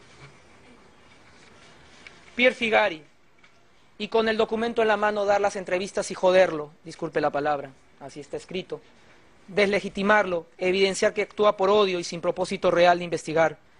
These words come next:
dieciocho punto treinta y nueve. Héctor Becerril Rodríguez, si es cierto, es una brillante oportunidad, por favor, Úrsula, cuando tengas el dato avisas al toque y vamos con todo contra Domingo Pérez, dieciocho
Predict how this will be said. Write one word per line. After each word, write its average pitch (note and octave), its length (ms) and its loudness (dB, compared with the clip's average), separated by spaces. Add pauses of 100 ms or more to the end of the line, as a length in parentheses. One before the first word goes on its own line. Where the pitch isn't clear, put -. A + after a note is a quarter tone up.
(280)
dieciocho F3 500 -6
punto F3 280 -6
treinta D#3+ 260 -4
y D#3 40 -4
nueve. D#3+ 320 -6 (720)
Héctor G3+ 320 2
Becerril F3+ 460 2
Rodríguez, F3+ 640 2 (460)
si - 180 -2
es A3 80 0
cierto, G3+ 500 0 (160)
es F#3+ 140 -10
una G3 280 0
brillante G3 500 -2
oportunidad, F3 680 2
por E3 140 -2
favor, E3+ 280 2
Úrsula, D#3+ 460 -4 (460)
cuando F3 260 0
tengas G3+ 320 -2
el F3 140 -4
dato F#3+ 260 2
avisas F3+ 600 -4
al D#3+ 160 -8
toque G3 260 -2
y F3 80 -6
vamos F3+ 300 -8 (1300)
con F3 180 -2
todo G3 300 2
contra E3 260 -2
Domingo E3+ 360 -2
Pérez, D#3+ 460 -2 (200)
dieciocho F3+ 520 -6